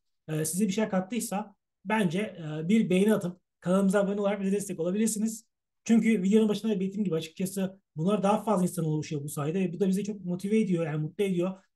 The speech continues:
Daha fazla şey üretmek için, daha kreatif içerik üretmek için bizi mutlu ediyor. Bunun haricinde her türlü görüş, düşünce, öneri, şikayet,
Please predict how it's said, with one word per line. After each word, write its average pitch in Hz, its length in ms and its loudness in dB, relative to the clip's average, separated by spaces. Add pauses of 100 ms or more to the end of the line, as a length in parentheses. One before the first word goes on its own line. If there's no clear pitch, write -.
(120)
Daha 185 180 2
fazla 196 260 0
şey 196 180 -2
üretmek 175 260 -2
için, 175 200 -4
daha 185 180 0
kreatif 185 320 0
içerik 202 240 -4
üretmek 190 300 -2
için 202 200 -4
bizi 180 160 -4
mutlu 185 260 0
ediyor. 175 340 -4 (360)
Bunun 220 220 2
haricinde 233 680 0 (200)
her 214 220 0
türlü 214 220 0
görüş, 196 560 0
düşünce, 208 580 0
öneri, 202 460 4
şikayet, 202 600 -2